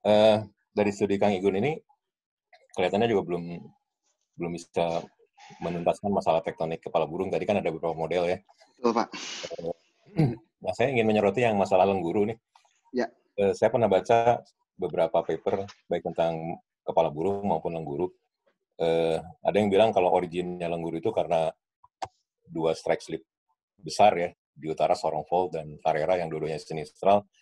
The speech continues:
Speaker 1: terus bikin pop up gitu ke lengguru. Tapi kelihatannya itu nggak mungkin terjadi karena Tareranya kan jauh lebih kecil, kan, dibandingkan, apa, Sorong Fault gitu.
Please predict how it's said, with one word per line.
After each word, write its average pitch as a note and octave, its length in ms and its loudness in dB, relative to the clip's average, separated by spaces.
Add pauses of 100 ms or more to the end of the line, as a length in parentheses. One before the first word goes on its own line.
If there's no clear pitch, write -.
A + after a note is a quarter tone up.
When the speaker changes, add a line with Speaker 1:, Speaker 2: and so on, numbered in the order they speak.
(380)
Speaker 1:
terus - 240 -10
bikin D#2 380 -8 (500)
pop E2 160 -2
up F2+ 240 4
gitu - 160 -12
ke D#2 160 -6
lengguru. D2+ 320 -8
Tapi D#2+ 160 -4
kelihatannya F#2 400 0
itu G2 160 -4
nggak D#2 180 -2 (120)
mungkin - 320 -12
terjadi D#2+ 260 -4
karena F#2+ 260 0 (600)
Tareranya E2+ 400 2
kan G#2 160 2
jauh E2+ 160 0
lebih E2 160 -12
kecil, F#2 320 0
kan, F#2 160 -4 (480)
dibandingkan, D#2+ 720 -4 (480)
apa, G2+ 240 -2 (480)
Sorong D#2+ 320 -2
Fault F#2+ 240 4
gitu. D2 160 -12